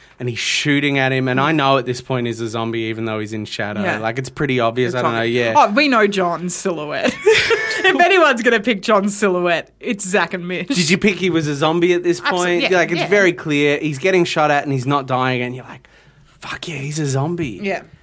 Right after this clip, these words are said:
Speaker 1: And he fucking kills Dennis Hopper as a zombie.
Speaker 2: Mm.
Speaker 1: And then the whole movie is implying there's stuff, there's, like, a bit of sentience behind it all.
Speaker 2: Mm.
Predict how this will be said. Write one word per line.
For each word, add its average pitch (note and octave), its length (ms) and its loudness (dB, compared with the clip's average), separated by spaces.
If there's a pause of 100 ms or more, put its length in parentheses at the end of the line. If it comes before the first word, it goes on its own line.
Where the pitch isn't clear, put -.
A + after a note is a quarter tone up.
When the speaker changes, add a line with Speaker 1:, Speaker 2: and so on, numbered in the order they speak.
(140)
Speaker 1:
And D3+ 140 -8
he C#3 160 -10 (160)
fucking D#3 400 -6
kills E3+ 400 2
Dennis D3+ 320 -2
Hopper C#3 240 -4
as C3+ 320 -2
a B2+ 100 -2
zombie. B2 640 -2
Speaker 2:
Mm. E3+ 280 -10 (140)
Speaker 1:
And D3+ 160 0
then D3 120 4
the C#3+ 120 4
whole E3+ 220 4
movie D#3+ 400 4
is C#3 100 4
implying C3+ 580 0
there's A#2+ 160 0
stuff, - 540 -4
there's, C3 380 0
like, - 300 0 (260)
a C3+ 100 -2
bit C3 200 4
of C3 80 0
sentience C#3 680 0
behind C3 460 -2
it C3 80 0
all. B2 480 0
Speaker 2:
Mm. E3 160 -10